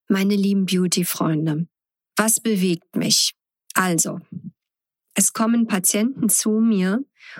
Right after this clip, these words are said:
wo ich denke, „Wow, was für eine tolle Frau, was für ein toller Mann. Unglaublich gepflegt, gut riechend,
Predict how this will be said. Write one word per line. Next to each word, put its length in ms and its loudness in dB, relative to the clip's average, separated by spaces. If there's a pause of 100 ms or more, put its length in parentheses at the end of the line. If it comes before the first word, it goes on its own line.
(100)
wo 140 2
ich 220 0
denke, 520 0
„Wow, 920 0
was 400 2
für 340 0
eine 360 2 (120)
tolle 380 2
Frau, 480 0
was 220 2
für 140 -2
ein 200 0
toller 400 0
Mann. 440 2 (280)
Unglaublich 1200 0
gepflegt, 880 0 (140)
gut 360 0
riechend, 840 2